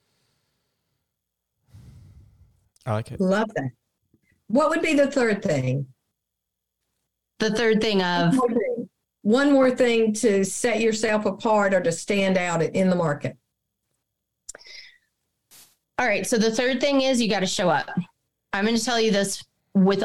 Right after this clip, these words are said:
Speaker 3: a one hundred percent certainty that right now people are more desperate for human connection than ever before. And I think a lot of people are still stuck in the mindset of, "Oh, people don't wanna hear from me. They don't want their phone to ring if I can text them."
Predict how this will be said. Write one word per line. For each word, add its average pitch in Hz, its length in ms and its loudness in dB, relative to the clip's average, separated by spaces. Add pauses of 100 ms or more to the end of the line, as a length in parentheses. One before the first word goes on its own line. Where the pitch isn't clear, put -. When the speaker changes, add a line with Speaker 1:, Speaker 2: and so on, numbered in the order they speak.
(140)
Speaker 3:
a 190 120 0
one 214 300 4
hundred 233 640 0
percent 214 520 -2
certainty 180 680 -2 (380)
that 196 440 2 (100)
right 202 560 4
now 214 480 2
people 214 500 0
are 185 100 2
more 190 300 4
desperate 202 460 -2
for 185 100 -2
human 190 380 0
connection 202 600 -2
than 180 300 0
ever 165 260 0
before. 151 640 -2 (520)
And 220 440 0
I 220 120 -2
think 262 240 0
a - 20 0
lot 214 320 0
of 233 220 -2
people 220 300 0
are 185 120 2
still 240 260 -4
stuck 233 360 -4
in 214 80 2
the 190 80 2
mindset 190 760 0
of, 185 320 0
"Oh, 220 280 2
people 277 260 0
don't 254 220 -2
wanna 220 200 -2
hear 208 240 -2
from 202 200 -2
me. 175 140 2
They 196 140 0
don't 233 180 0
want 220 200 0
their 202 160 0
phone 208 300 2
to 190 80 2
ring 190 300 2
if 180 140 -4
I 156 120 -4
can 160 180 -2
text 175 380 -6
them." 151 320 -4